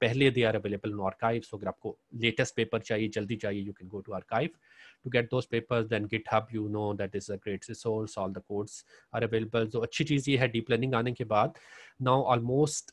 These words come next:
all quality papers, they published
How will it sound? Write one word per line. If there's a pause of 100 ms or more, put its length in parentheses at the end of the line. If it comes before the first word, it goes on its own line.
(140)
all (600)
quality
papers, (320)
they
published